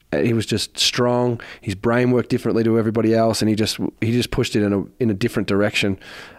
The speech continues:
Um, not even so much a different direction, just, just pushed it.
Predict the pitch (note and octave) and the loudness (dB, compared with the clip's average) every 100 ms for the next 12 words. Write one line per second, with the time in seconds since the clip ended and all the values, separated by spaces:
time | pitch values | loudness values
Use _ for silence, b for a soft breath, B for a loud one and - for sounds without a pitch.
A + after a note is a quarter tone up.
0 | B A2 G2+ G2 G2 G2+ G2 G#2+ G3+ A#3+ | B -2 0 0 0 0 0 0 2 2
1 | D#3+ E3 C3+ G2+ B2 E3+ D3 D#3+ E3 F#3 | 2 0 0 0 -2 0 0 0 2 0
2 | C#3 B2 - _ - - B B B B | 0 -2 -6 _ -20 -20 B B B B
3 | B B - _ B2 - B2 A#2+ - - | B B -20 _ -6 -4 -2 -2 -2 -6